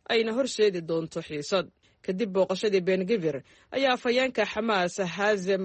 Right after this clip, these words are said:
Quseym waxa uu ku tilmaamay dembi, waxaana uu wacd ku maray in goobtan ay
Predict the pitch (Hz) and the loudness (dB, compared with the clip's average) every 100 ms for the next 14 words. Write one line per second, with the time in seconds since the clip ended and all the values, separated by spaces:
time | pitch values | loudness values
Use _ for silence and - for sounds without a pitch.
0 | 175 - 180 - 202 151 160 160 - 180 | -2 -4 -6 -2 -2 -2 -4 -2 -2 -2
1 | 180 220 - 175 170 165 165 156 151 165 | -2 -4 -6 -6 -4 -6 -6 -8 -8 0
2 | 254 233 240 220 _ _ _ 349 285 269 | 0 0 -2 -4 _ _ _ -8 -2 0
3 | 269 233 233 233 196 185 196 208 185 190 | 2 2 2 0 -2 -4 -4 -4 -2 -2
4 | 196 208 180 196 208 - 196 185 190 185 | -4 -6 -2 0 0 -2 -4 -4 -4 -8
5 | - | -10